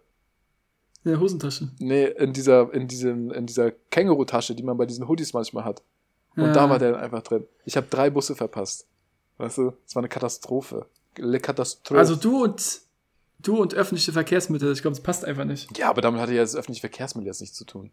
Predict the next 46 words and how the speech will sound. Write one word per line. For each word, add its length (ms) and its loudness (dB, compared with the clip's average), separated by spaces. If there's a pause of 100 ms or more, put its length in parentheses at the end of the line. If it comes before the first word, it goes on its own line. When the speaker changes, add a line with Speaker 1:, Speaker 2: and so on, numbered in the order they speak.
(380)
Speaker 2:
Obwohl, 220 2
wahrscheinlich 320 0
wär's 120 -2
die 80 -6
Deutsche 220 0
Bahn 200 -6
gewesen. 400 -8 (560)
Hätte 120 -16
ich 80 -14
wahrscheinlich 260 -8
verpasst. 580 -2 (120)
Speaker 1:
<laughs> 140 -18
Speaker 2:
Ja, 120 -2
oder 140 0
ich 100 -8
hätt's 160 -8
verpasst. 380 -12 (140)
Ja, 60 -10
safe. 240 -12 (680)
Speaker 1:
Se-, 200 -16 (440)
sehr 300 4
wahrscheinlich 400 0
sogar. 300 -2 (840)
Speaker 2:
Ja. 320 -10 (100)
Was 200 8
ich 40 4
jetzt 80 8
noch 80 4
mal 100 6
fragen 220 6
wollte, 300 6
was, 320 0 (240)
äh, 40 -4 (420)
da 240 8
dieses, 580 -4
ähm, 640 4
diese 320 -2
Story 320 4
mit 140 -2
der 100 2
Frau, 320 6
die 100 -4
du 80 0
jetzt 180 0
angeschnitten 360 -6
hattest, 380 -8